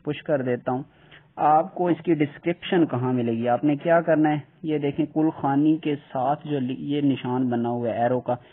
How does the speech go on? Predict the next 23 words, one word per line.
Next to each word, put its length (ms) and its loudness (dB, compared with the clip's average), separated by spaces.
نیچے 280 0
کی 120 -4
طرف، 280 -4
آپ 220 0
نے 140 2
اس 140 -10
کے 120 -4
اوپر 220 0
اوکے 320 -4
کرنا 340 0
ہے۔ 60 -4
سوری، 180 -8
اوپر 300 -6
اوکے 300 -8
ہو 120 -6
گیا 140 -4
مجھ 220 -6
سے، 80 -12
یہ 80 -2
نیچے 320 0
اوکے 220 -4
کرنا 260 0
ہے۔ 60 -4